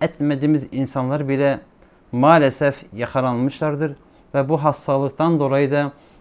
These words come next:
nice insanlarımız günah bataklığına batmışlardır. Öyle ki bu hastalık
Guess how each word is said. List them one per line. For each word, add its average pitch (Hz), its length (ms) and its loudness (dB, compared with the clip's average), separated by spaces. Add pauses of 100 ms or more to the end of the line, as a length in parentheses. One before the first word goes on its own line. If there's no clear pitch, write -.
nice 143 300 2
insanlarımız 135 680 0 (440)
günah 135 360 2
bataklığına 139 680 -2
batmışlardır. 98 640 -6 (1300)
Öyle 151 280 4
ki 190 280 -2 (400)
bu 175 200 0
hastalık 175 880 -2